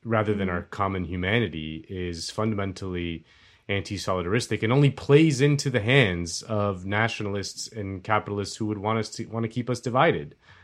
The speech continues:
Speaker 1: um, you know, on, on, on some basic strategic level, which isn't to say you deny differences between cultures and,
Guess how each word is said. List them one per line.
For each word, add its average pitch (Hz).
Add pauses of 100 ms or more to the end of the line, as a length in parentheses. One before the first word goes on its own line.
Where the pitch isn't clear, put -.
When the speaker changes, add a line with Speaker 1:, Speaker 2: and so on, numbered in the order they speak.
Speaker 1:
um, 90 (480)
you 104
know, 95
on, 101
on, 95
on 98
some 110
basic 110
strategic 117
level, 87
which 104
isn't 147
to 104
say 120
you 104
deny 92
differences 85
between 80
cultures 90
and, 76